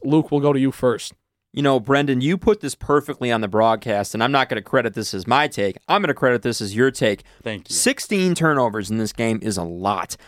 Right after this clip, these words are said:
Speaker 2: I mean, anytime you have sixteen turnovers, that large of a number, you're gonna say that is, you know, one of the main reasons they lost.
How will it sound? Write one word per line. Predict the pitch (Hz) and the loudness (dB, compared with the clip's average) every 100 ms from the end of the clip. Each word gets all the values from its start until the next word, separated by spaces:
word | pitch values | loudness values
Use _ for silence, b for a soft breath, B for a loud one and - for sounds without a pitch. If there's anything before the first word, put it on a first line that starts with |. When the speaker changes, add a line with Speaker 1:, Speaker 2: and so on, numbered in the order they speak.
| b | b
Speaker 2:
I | b | b
mean, | 151 151 | 0 0
anytime | 196 247 196 170 | 0 0 0 0
you | 151 | 0
have | 127 | -2
sixteen | 104 151 - 147 135 | -2 -6 -4 -2 -2
turnovers, | 120 127 117 101 95 | 0 0 2 0 -2
that | 90 151 - _ - | 0 0 0 _ -8
large | 110 110 127 165 156 | -4 2 4 4 2
of | 131 | -2
a | |
number, | 120 123 127 101 | -2 0 0 -2
you're | 104 117 | 0 0
gonna | 117 | 0
say | 110 120 107 | 0 2 2
that | 104 123 143 | 2 2 2
is, | 123 98 95 _ - | -2 -6 -12 _ -6
you | 120 | -4
know, | 104 | -2
one | 87 90 143 | -4 -2 0
of | 170 | 0
the | |
main | 151 151 | 0 0
reasons | 139 135 127 104 | 2 0 0 0
they | 120 | 0
lost. | 107 107 95 - | 2 2 0 -4